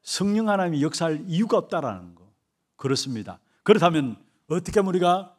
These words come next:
성령의 인도의 축복을 누릴 수 있느냐? 여러분, 말씀 붙잡는 그 자체가 성령의 인도를 받는 길입니다.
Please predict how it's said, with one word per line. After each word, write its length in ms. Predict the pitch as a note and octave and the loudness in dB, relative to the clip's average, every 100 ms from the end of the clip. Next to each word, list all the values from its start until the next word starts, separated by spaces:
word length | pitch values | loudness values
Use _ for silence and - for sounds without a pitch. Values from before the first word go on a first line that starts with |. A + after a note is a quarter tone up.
| - | -14
성령의 680 | - - D#3+ D#3 D#3 D3+ | -8 -4 -4 -2 0 -2
인도의 600 | D#3+ D3 C#3+ C#3 C3+ C#3 C#3 _ _ | -4 -6 -2 -2 -2 -6 -10 _ _
축복을 360 | - - D3+ C3 | -12 -8 -6 -4
누릴 220 | B2 B2 | -6 -10
수 140 | - | -12
있느냐? 340 | - G2 F#2 - _ _ _ _ _ _ _ _ _ _ _ _ _ _ | -18 -20 -20 -20 _ _ _ _ _ _ _ _ _ _ _ _ _ _
여러분, 460 | B2 A#2+ A#2 G#2 A2+ _ _ _ _ _ _ | -10 -8 -8 -10 -14 _ _ _ _ _ _
말씀 720 | - B2+ D#3+ - G3+ G3 G3 F#3+ | -10 -4 -4 -2 -2 -2 -2 -6
붙잡는 920 | - - - A#2+ A2+ A#2+ A2 A2 A#2 _ _ _ | -12 -12 -8 -6 -6 -8 -8 -8 -12 _ _ _
그 180 | _ B2 | _ -16
자체가 680 | - C3+ - E3 C3+ G2 - _ _ _ _ _ _ | -8 -8 -4 -4 -2 -6 -10 _ _ _ _ _ _
성령의 840 | - - C3 C3+ C3 C3 B2 C3 - | -12 -6 -2 0 0 0 -2 -6 -10
인도를 420 | C#3 C#3 D3+ C#3+ | -8 -4 -2 -2
받는 300 | B2+ G2+ G2+ G#2 | -2 -8 -14 -16
길입니다. 340 | - - _ | -20 -20 _